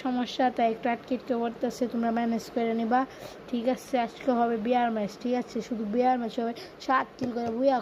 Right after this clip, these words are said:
খুললে দুইশো ডায়মন্ড, সাত কিল করে বুয়া করতে পারলে তোমরা দুইশো ডায়মন্ড পাওয়া যাবে। সাত কিল করে বুয়া করতে পারলে কিন্তু দুইশো ডায়মন্ড কিন্তু গাইস। সাত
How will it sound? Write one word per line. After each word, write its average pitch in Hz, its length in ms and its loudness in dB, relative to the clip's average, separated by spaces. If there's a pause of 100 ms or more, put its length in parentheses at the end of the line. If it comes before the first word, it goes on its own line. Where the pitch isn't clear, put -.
খুললে 247 280 -2 (100)
দুইশো 277 280 0 (100)
ডায়মন্ড, 226 320 -2 (260)
সাত 285 220 6 (100)
কিল 262 200 -2
করে 247 140 0 (120)
বুয়া 269 320 0
করতে 254 300 -6
পারলে 226 220 2 (120)
তোমরা 233 200 -2 (320)
দুইশো 277 340 2
ডায়মন্ড 233 380 -2
পাওয়া 220 220 -4
যাবে। 220 160 -2 (320)
সাত 277 240 4 (120)
কিল 262 220 -2
করে 240 140 0 (140)
বুয়া 294 360 4
করতে 254 260 0
পারলে 214 220 0 (140)
কিন্তু 202 220 -2 (160)
দুইশো 262 400 0 (180)
ডায়মন্ড 208 440 -2 (100)
কিন্তু 196 240 -4 (120)
গাইস। 185 280 -2 (440)
সাত - 320 0